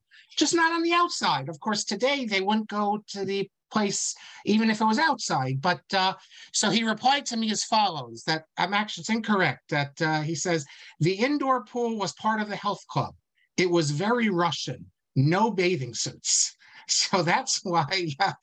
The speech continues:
at the Pioneer, uh, it was, uh, a separate swimming.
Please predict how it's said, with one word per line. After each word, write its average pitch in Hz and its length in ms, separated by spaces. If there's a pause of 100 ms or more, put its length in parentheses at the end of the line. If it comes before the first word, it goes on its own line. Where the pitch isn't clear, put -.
(320)
at 175 160
the 180 100
Pioneer, 214 840
uh, 185 280
it 185 140
was, 175 380
uh, 175 380 (600)
a - 160
separate 160 440
swimming. 120 400